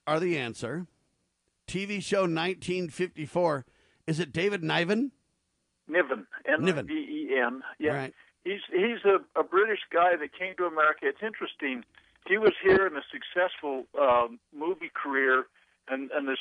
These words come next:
Speaker 2: soon as England went into World War Two, he jumped on a boat and headed back to England. He was the only, uh, British citizen that was successful in America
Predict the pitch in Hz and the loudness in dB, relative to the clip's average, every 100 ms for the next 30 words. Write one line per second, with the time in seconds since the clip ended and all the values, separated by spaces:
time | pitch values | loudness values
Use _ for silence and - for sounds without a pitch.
0 | - 214 220 175 185 190 165 151 147 156 | -4 -2 0 -2 -2 -4 -4 -2 0 0
1 | 160 143 135 156 147 143 135 - 180 156 | -2 -4 0 0 2 2 0 0 -2 0
2 | 123 113 _ _ _ _ 180 139 - 185 | -2 -8 _ _ _ _ -6 -6 0 0
3 | 185 180 170 160 - 165 170 - 170 165 | 2 2 2 2 2 2 2 -2 -2 -2
4 | - 151 156 - 156 170 127 117 139 131 | 0 0 0 -4 -12 -8 -6 -4 -4 -6
5 | 127 143 - _ - 254 240 208 139 104 | -6 -8 -10 _ 2 4 4 0 -4 -8
6 | 87 _ _ _ _ _ _ - 147 139 | -10 _ _ _ _ _ _ 0 2 2
7 | 131 117 _ _ _ _ _ _ _ 175 | 0 -4 _ _ _ _ _ _ _ 0
8 | 220 233 - 190 170 156 - 139 131 131 | 0 -2 -4 -2 0 -2 -6 -8 -4 -4
9 | 139 120 - - 160 - 185 202 - 175 | -4 -4 -8 -8 -8 -2 2 2 0 -2
10 | 170 160 147 151 151 143 131 131 | -2 -2 2 4 4 2 0 0